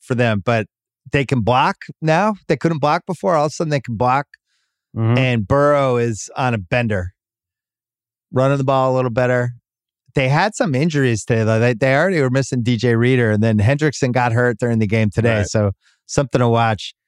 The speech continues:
Speaker 1: This is a Browns. They can't go two and six. So this is the biggest game of the year for them now.
Speaker 2: Hmm.
Speaker 1: And I think the Bengals will be favored, and I would be scared to bet them. I have Bengals by one and a half.
Speaker 2: All right, I got this one exactly.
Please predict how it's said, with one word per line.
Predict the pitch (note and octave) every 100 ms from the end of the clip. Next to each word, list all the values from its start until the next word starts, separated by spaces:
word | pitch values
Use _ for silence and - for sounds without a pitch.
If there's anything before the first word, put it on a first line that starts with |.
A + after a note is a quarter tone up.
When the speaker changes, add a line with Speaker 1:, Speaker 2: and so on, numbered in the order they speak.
| _ _ _ _
Speaker 1:
This | E3 D#3+
is | F#3 C#3+
a | C3
Browns. | C3+ C3 B2+ A#2+ A2 - -
They | C#3
can't | - D3 B2+
go | A#2
two | -
and | G#2 F2+
six. | F2+ C2 - - _ _ _ _ _ _ _
So | - C#3
this | B2 B2+ C3+
is | A#2
the | G2 B2
biggest | B2 A2 G#2
game | A#2 G#2+
of | G2+
the |
year | G2+ F#2+
for | -
them | F#2+ F#2+
now. | F#2 F2 E2+ - _ _ _
Speaker 2:
Hmm. | D3+ F#2+ -
Speaker 1:
And | A2+ G#2+ G#2+ G#2 G2 F2+ B2
I | A#2+
think | B2
the | G#2+
Bengals | G2+ A2+ A#2+
will | A2+
be | A#2+
favored, | B2+ A2+ G#2 A2 A2+ _ -
and | G#2+
I | G2+ G#2
would | F#2+
be | G#2
scared | - A2 G2
to |
bet | G2 G#2
them. | F#2 G2
I |
have | G#2+
Bengals | F#2+ A#2+ B2 A2+
by | - A2
one | G#2 G#2+
and | G2
a | F#2+
half. | E2 - _ - - _ _ _ _ _
Speaker 2:
All | A2
right, | A2
I | A#2 A2+
got | C3+ -
this | B2+ C3+
one | B2
exactly. | A2 - D#3 D3 - C3+ C3 B2+